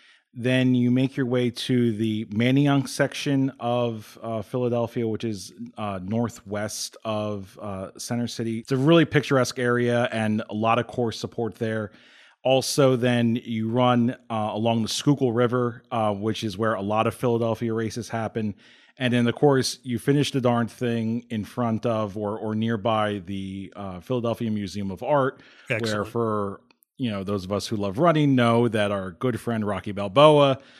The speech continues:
Speaker 1: ran
Speaker 2: Yep.
Speaker 1: up those stairs to, to, to finish. Actually, I, I think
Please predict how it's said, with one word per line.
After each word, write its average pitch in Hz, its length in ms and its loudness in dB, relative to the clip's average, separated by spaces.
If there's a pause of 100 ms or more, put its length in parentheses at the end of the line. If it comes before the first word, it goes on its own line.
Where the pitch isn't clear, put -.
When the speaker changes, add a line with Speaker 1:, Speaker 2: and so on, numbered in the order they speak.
(300)
Speaker 1:
ran 120 220 4
Speaker 2:
Yep. 110 80 0
Speaker 1:
up - 60 -16
those 110 220 0
stairs 110 480 -2
to, 104 400 -4 (120)
to, 123 140 -10
to 110 140 -12
finish. 110 480 -8 (100)
Actually, 135 320 -2
I, 123 160 0
I 117 100 -10
think - 340 -4